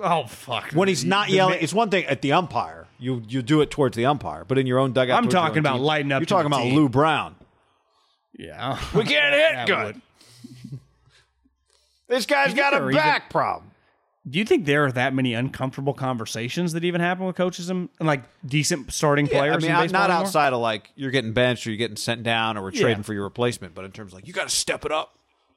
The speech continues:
Speaker 2: Or it's your ass."
Speaker 1: No. <laughs> No chance. Like, what? I, your direct deposit all season or all year long is what I just made in a week.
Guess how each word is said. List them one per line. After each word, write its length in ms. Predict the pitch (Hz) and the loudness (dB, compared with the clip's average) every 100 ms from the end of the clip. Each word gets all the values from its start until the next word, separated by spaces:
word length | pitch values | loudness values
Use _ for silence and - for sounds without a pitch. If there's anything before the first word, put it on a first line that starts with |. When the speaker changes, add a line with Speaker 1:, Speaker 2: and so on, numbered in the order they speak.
| - - _ _ _ _ _ _ | -20 -20 _ _ _ _ _ _
Speaker 2:
Or 80 | 131 | -6
it's 100 | 117 | 0
your 140 | 202 196 | 2 4
ass." 300 | 165 131 208 | 2 0 0
Speaker 1:
No. 220 | 165 180 - _ _ _ _ | 2 0 -4 _ _ _ _
<laughs> 460 | 247 - 165 - - | -6 -6 -6 -10 -8
No 400 | 202 170 151 151 | -4 0 2 2
chance. 500 | 147 156 139 127 135 _ - - - _ - | -2 -4 -4 -8 -14 _ -20 -20 -20 _ -10
Like, 200 | 143 147 | -4 0
what? 240 | 143 185 - | 2 2 0
I, 260 | 143 - 160 - | -4 -4 -8 -10
your 220 | 160 147 160 | 0 2 4
direct 280 | 165 160 | 2 0
deposit 440 | 151 135 143 127 131 | -2 0 2 2 0
all 160 | 131 | 0
season 540 | 127 - 139 123 113 - | 0 0 -2 -2 -4 -6
or 180 | - 120 | -6 -2
all 160 | 120 120 | 0 0
year 220 | 120 117 | -2 -2
long 320 | 113 117 107 | -2 -2 -2
is 100 | 107 | -6
what 140 | 117 107 | -6 -6
I 80 | |
just 200 | 110 107 | -6 -6
made 220 | 110 110 107 | -4 -4 -4
in 160 | 98 - | -8 -6
a 100 | 101 | -8
week. 340 | 107 98 - | -6 -8 -10